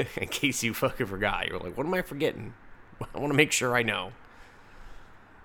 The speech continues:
Batman, Creature of the Night, number two. Fuck, I wish I put this on my best of list, which you can find on comic bastards dot com, of course. You can also find the worst of list there. One of the few sites that always does that. People probably hate that.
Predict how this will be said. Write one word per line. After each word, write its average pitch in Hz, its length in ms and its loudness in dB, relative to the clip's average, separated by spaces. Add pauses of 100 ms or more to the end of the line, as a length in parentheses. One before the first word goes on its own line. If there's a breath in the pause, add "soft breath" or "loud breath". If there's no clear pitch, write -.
(180)
Batman, 139 520 4
Creature 135 280 2
of 113 60 2
the 120 60 4
Night, 113 220 6
number 104 220 4
two. 104 440 2
Fuck, - 400 -2
I 120 80 6
wish 120 240 4
I 104 80 4
put 101 160 0
this 104 180 0
on 95 80 4
my 90 120 0
best 92 340 -2
of 92 220 -2
list, 95 300 0
which 90 140 -4
you 90 60 -6
can 85 100 -8
find 95 300 2
on 127 180 6
comic 90 260 0
bastards 82 360 -6
dot 87 200 -6
com, 85 380 -8
of - 180 -6
course. 90 420 -4
You - 40 -10
can 117 80 -2
also 123 160 2
find 131 160 6
the 117 40 4
worst 131 280 2
of 98 160 0
list - 220 -4
there. 64 320 -6 (420)
One 95 160 -2
of 90 60 -4
the - 20 -6
few 107 120 -2
sites 110 280 4
that 101 100 2
always 110 260 4
does 95 240 -6
that. - 240 -6 (640 loud breath)
People 95 200 2
probably 110 260 6
hate 92 220 2
that. - 240 -6